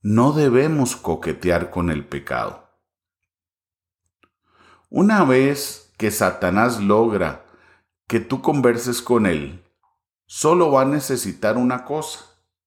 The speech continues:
ponerte a dudar de la palabra de Dios.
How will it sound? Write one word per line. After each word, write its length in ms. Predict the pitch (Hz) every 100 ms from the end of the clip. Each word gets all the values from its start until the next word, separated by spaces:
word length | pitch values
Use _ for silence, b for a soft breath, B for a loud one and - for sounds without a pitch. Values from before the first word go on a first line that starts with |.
| _ _ _ _ _ _ _ _ _ _ _
ponerte 1080 | 101 104 104 120 123 123 - 127 120 - - 101
a 120 | 98
dudar 800 | 92 92 92 107 143 151 - _
de 160 | 87 95
la 200 | 90 -
palabra 520 | 85 82 92 98 101
de 160 | 82 69
Dios. 640 | 67 64 - - - _